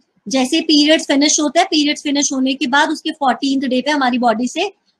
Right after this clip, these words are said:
ova release होता है। फिर उसके बाद बेटा, ova release हुआ, अगर sperm उसे fertilize नहीं करेगा तो corpus luteum degenerate हो जाएगा। किसके अंदर? Corpus albicans के अंदर, क्योंकि corpus luteum की जरूरत नहीं है,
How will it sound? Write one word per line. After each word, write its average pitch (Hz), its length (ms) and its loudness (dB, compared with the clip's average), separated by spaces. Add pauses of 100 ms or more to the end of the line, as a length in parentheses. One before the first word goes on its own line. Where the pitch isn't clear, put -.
(140)
ova 254 280 4
release 220 340 -2
होता 196 200 -6
है। 202 80 -14 (500)
फिर 349 160 2
उसके 339 200 -2
बाद 320 220 2
बेटा, 320 220 2
ova 311 340 2
release 302 380 0
हुआ, 285 180 -2 (200)
अगर 294 280 2
sperm 320 500 -4
उसे 330 180 -6
fertilize 285 560 -4
नहीं 294 320 -2
करेगा 262 460 -2
तो 240 140 -14
corpus 262 560 -2
luteum 285 400 -2
degenerate 262 560 -4
हो 240 60 -6
जाएगा। 240 280 -6
किसके 247 300 -8
अंदर? 233 300 -2
Corpus 247 460 0 (300)
albicans 247 520 0
के 233 80 -6
अंदर, 220 120 -4
क्योंकि 240 220 -8
corpus 240 400 -2
luteum 269 260 -6
की 302 100 -4
जरूरत 320 300 2
नहीं 294 140 0
है, 269 80 -6